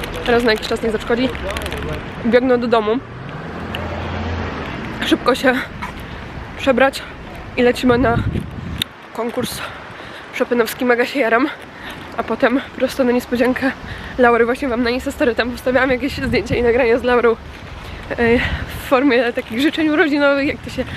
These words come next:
tradycyjnie robi. Wiecie, kiedyś się wstawiało znajomym zdjęcia na tablicy na Facebooku.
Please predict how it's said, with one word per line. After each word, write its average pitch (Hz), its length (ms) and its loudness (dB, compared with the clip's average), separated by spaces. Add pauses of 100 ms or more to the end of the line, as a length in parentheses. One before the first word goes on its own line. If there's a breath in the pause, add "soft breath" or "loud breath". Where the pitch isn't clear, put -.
(260 loud breath)
tradycyjnie 220 460 2
robi. 240 200 2
Wiecie, 208 200 -4
kiedyś 226 180 -4
się 247 120 2
wstawiało 226 440 4 (540)
znajomym 226 440 2
zdjęcia 226 380 2 (1080)
na 220 140 4
tablicy 233 340 2
na 247 80 6
Facebooku. 254 480 0